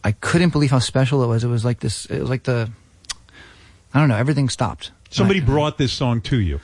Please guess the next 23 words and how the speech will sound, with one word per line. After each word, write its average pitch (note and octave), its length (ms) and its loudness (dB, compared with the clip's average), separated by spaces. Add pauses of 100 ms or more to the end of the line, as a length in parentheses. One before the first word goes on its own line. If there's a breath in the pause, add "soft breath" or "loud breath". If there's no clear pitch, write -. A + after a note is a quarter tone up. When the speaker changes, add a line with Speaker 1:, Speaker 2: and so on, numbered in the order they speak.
(140)
Speaker 1:
Yeah, D3 420 0
yeah. B2+ 320 -2
And C#3 120 2
Speaker 2:
Wow. C#3 80 2
Speaker 1:
I, C#3 240 -2
I, D#3 180 -2
there D3 160 -2
was C#3 140 2
no, D3+ 220 0 (140)
there C3 120 2
was C3 120 2
only, D3+ 180 4
like, C3 160 0
a G#2+ 60 0
first B2+ 340 0
verse A2 420 0
and G#2 140 2
a, G#2 160 -2
and G2+ 120 0
a G2+ 60 2
raw G#2+ 280 0
chorus, A#2 500 -4
and, G2+ 220 0